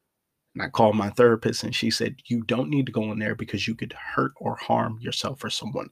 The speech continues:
else." And it was at that point I said,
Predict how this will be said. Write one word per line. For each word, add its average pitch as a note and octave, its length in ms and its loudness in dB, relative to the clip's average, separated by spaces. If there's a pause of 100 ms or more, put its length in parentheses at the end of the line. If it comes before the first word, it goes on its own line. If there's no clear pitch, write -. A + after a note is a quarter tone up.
else." - 260 -8 (1300)
And G2+ 380 6 (100)
it A2 240 10
was G2+ 320 4
at A2+ 240 2
that G#2 240 0
point C3+ 300 2
I G2 100 0
said, - 400 -4